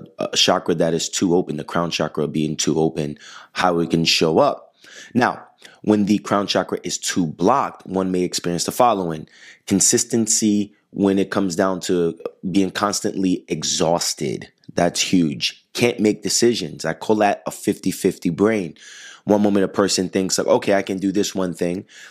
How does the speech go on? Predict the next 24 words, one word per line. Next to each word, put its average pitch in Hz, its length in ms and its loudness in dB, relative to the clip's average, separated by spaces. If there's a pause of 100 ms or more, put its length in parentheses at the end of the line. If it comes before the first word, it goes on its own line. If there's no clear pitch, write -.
(220)
And 107 100 2
then 113 80 6
they 110 60 2
go, 110 120 4
"You 107 120 2
know 110 120 4
what? 107 100 0
I, 92 180 -2
I 98 120 -4
can't 98 320 -4
do 95 100 -2
that 82 180 0
one 82 140 -6
thing. 85 160 -4
Let 87 100 0
me 87 60 0
try 82 180 0
this 95 220 0
one 87 140 -2
thing." 87 380 -4
And 87 140 -2
they're 87 120 4
very 87 240 0
indecisive. 85 800 -2